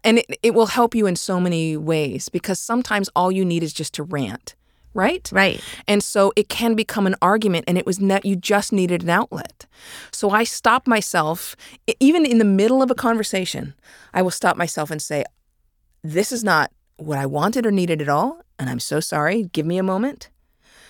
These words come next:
Speaker 1: Because really all I needed was a vent, and it has turned into me venting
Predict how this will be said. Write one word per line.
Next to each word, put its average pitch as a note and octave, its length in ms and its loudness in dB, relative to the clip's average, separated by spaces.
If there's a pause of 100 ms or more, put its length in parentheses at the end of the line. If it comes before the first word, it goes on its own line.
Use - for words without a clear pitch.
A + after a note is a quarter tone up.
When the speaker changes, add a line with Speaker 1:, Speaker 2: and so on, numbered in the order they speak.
(280)
Speaker 1:
Because D3+ 240 -10
really D3+ 220 2
all E3+ 200 2
I F3 160 2
needed E3 260 2
was D3+ 180 -4
a C#3+ 40 -6
vent, F3 380 -2
and D3+ 140 -2
it D3 60 -2
has D3 120 -2
turned D#3 260 -4
into D#3 200 -2
me D3+ 100 -2
venting C3 380 -4